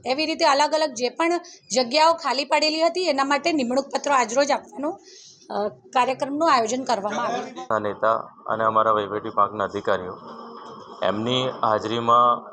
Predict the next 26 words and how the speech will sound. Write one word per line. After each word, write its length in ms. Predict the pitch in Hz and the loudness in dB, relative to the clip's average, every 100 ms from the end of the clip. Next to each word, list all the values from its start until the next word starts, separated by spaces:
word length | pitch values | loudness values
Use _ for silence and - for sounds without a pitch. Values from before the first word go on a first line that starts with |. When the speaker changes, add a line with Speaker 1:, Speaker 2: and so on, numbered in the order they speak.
| 113 - | -16 -14
Speaker 2:
ઓગણસાઠ 520 | - 113 117 120 117 | -4 -2 0 0 0
જેટલા 480 | 110 104 113 104 - - - - - - - - - - - - - - | -4 -4 2 2 2 -8 -20 -20 -20 -20 -20 -18 -16 -16 -14 -14 -8 -2
આસિસ્ટન્ટ 500 | 101 107 110 139 127 | -2 -2 -6 -2 0
એન્જિનિયર 520 | 120 117 120 127 127 | -2 -2 -4 0 0
અને 200 | 117 113 | 2 2
એડિશનલ 420 | 104 120 113 120 | 2 0 0 0
આસિસ્ટન્ટ 440 | 98 - 98 98 92 | 0 -2 -10 -12 -12
એન્જિનિયર, 320 | 90 92 95 - - - - - - - - | -14 -14 -14 -14 -16 -16 -18 -18 -18 -6 -4
એમના 400 | 110 120 123 123 | -2 2 2 2
નિમણૂક 360 | 117 110 120 - | -4 -8 -10 -6
પત્ર 520 | - 113 120 117 113 - - - - - - - - - | -4 -2 0 2 2 0 -12 -20 -20 -20 -18 -16 -12 -8
જે 80 | 104 | -4
છે 260 | - 113 | 0 2
એનો 340 | 104 110 113 113 - 123 | 2 2 2 2 -4 -10
વિતરણનો 400 | 107 107 110 113 | -2 0 2 2
કાર્યક્રમ 420 | 104 95 104 104 | 0 -2 -2 -2
અહીંયા 260 | 98 101 95 | -2 -2 -2
હતો 180 | - 147 - - - - - - - - - 104 | -2 -6 -8 -14 -14 -16 -16 -18 -18 -20 0 2
અને 160 | 107 | 4
આજે 360 | 107 104 113 113 | 4 2 2 0
formally 500 | 113 107 101 110 113 | 2 2 2 0 0
બધા 240 | 107 107 | 0 4
અમારા 640 | 110 104 104 104 104 104 - | 4 4 2 4 2 0 -2
કોર્પોરેશનમાં 640 | 107 98 104 101 104 104 | -2 0 0 -2 -4 -2
જોડાયા 420 | 98 98 98 110 110 | 0 2 4 2 0
છે. 140 | 135 | -4